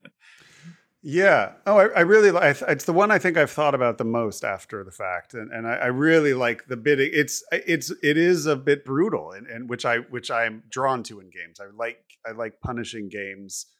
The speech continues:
that feel like there's a high skill ceiling. Um, I don't like punishing games that feel like it's punishing because it's random, but I really enjoy a game that I'm bad at, but I know it's my fault.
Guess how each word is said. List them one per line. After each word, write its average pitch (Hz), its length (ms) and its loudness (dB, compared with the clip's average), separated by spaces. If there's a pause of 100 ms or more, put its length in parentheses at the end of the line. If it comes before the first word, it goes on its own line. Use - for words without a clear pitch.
(220)
that 107 220 -8
feel 131 400 -2
like 113 240 -4
there's 107 180 -6
a 107 60 -8
high 107 160 -6
skill 107 300 -12
ceiling. 95 600 -14 (460)
Um, 95 480 -12
I 117 80 -6
don't 120 120 -2
like 107 140 -6
punishing 107 320 -10
games 101 220 -8
that 110 120 -16
feel 101 300 -12
like 95 220 -14
it's - 180 -20 (140)
punishing 101 340 -14
because 90 240 -18
it's 92 160 -20
random, 90 480 -14
but 101 160 -12 (260)
I 104 60 -12
really 120 400 -4
enjoy 104 360 -8
a 104 40 -10
game 101 280 -12
that 98 120 -10 (180)
I'm 92 200 -16
bad 104 340 -6
at, 87 400 -10 (460)
but 107 100 -12
I 101 120 -8
know 104 360 -6
it's - 160 -14
my 92 200 -10
fault. - 500 -16